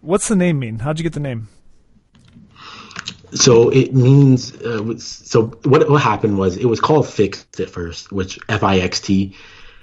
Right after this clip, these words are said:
Speaker 2: And when I got the domain name, uh, right after another company sprung up that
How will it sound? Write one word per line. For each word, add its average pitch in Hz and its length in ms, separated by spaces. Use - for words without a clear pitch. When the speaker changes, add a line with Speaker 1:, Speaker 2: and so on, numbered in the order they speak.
Speaker 2:
And 104 200
when 104 80
I 98 100
got 120 200
the 123 80
domain 104 460
name, 92 560
uh, 82 380
right 113 500
after 95 720
another 110 520
company 107 380
sprung 95 360
up 98 200
that - 360